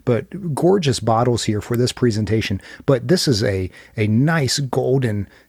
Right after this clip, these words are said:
color here. I mean, nothing too dark. So th-, this is gonna be somewhere in that maybe ten month, ten month range. I mean, if we've got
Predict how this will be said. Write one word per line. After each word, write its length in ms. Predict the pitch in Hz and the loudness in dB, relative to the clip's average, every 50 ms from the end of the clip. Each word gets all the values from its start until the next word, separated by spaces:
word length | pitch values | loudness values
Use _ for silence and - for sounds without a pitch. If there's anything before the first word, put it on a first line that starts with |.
| _ - | _ -2
color 340 | - 127 127 127 120 113 98 | 0 2 2 2 2 0 -2
here. 340 | - 120 107 98 95 101 | -2 -4 -4 -4 -4 -4
I 60 | 107 107 | -4 -4
mean, 240 | 110 107 107 113 | -4 -2 0 0
nothing 340 | 123 143 160 - - 120 104 | 2 2 2 2 2 0 -2
too 240 | - - - 156 147 | -2 0 0 0 2
dark. 480 | 127 135 117 113 113 113 110 - - - - - - - - - _ - - | 2 2 0 2 2 0 0 -4 -8 -18 -20 -20 -20 -20 -20 -20 _ -12 -6
So 320 | 127 - 147 135 120 - - - - _ - - | 0 2 2 2 2 -2 -10 -20 -20 _ -6 -4
th-, 140 | 156 180 175 | -2 -2 0
this 300 | 156 151 170 - - 175 | 2 2 2 2 2 2
is 640 | 160 156 156 151 147 135 - - - - - - - - | 2 4 4 4 2 2 0 -4 -4 -6 -8 -10 -8 -2
gonna 180 | - 160 160 147 | 0 0 2 2
be 140 | 151 147 | 2 0
somewhere 520 | - - - 160 156 156 151 151 151 151 151 | 0 0 0 0 2 2 2 4 4 4 2
in 180 | 151 143 139 | 2 2 0
that 280 | 135 131 131 127 127 131 - _ _ _ _ _ _ _ _ _ _ _ - | 0 0 0 0 -2 -4 -8 _ _ _ _ _ _ _ _ _ _ _ -4
maybe 240 | 151 139 135 127 117 | 0 0 2 0 0
ten 340 | - - - 156 160 160 | -4 -2 -2 0 2 2
month, 440 | 156 151 151 156 151 147 - - - - _ _ - | 2 2 2 0 0 -2 -6 -18 -20 -20 _ _ -4
ten 200 | - 160 160 156 | -2 0 0 2
month 240 | 151 151 156 - 151 | 2 0 0 -2 0
range. 460 | 156 156 160 160 165 165 170 156 139 | 0 0 2 2 0 0 0 2 2
I 40 | 127 | 2
mean, 120 | 123 123 | 2 0
if 120 | 117 - | 0 0
we've 180 | - 135 131 127 | 0 0 0 0
got 380 | - 139 131 131 131 131 - | 0 0 2 2 0 -2 -4